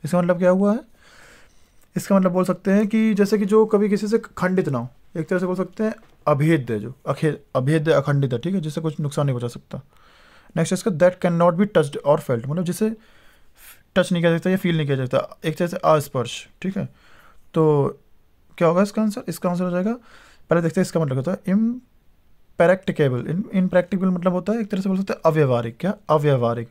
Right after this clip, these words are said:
जिस, अव्यवहारिक, ठीक है, ये तो होगा नहीं,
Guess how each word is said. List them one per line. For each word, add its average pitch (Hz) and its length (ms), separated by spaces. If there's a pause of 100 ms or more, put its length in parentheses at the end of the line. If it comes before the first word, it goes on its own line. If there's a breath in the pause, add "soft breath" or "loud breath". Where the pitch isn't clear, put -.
जिस, - 140 (2000)
अव्यवहारिक, 135 1700
ठीक 202 140
है, 208 120 (760)
ये 147 80
तो 170 100
होगा 117 220
नहीं, 120 140